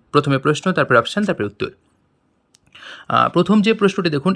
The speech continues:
ঈশ্বরচন্দ্র বিদ্যাসাগরের কোন গ্রন্থটি কস্যচিৎ উপযুক্ত ভাইপো সহচরস্য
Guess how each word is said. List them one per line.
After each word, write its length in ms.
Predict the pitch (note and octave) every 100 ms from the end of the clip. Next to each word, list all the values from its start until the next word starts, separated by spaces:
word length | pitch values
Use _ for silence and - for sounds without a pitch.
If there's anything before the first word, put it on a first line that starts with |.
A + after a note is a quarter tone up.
| -
ঈশ্বরচন্দ্র 500 | E3 - G#3+ A3 G#3+
বিদ্যাসাগরের 560 | E3+ F#3 F#3+ G3+ G#3
কোন 260 | G3+ F3 G3
গ্রন্থটি 540 | C#3+ D3+ D#3 E3+ G3+ -
কস্যচিৎ 640 | C#3+ C3+ - G3+ A3 -
উপযুক্ত 640 | D#3+ C#3 D#3 E3+ - E3+ E3+
ভাইপো 540 | C3 B2 C3+ - E3+
সহচরস্য 840 | - C3+ D3+ - A2 B2 - F#3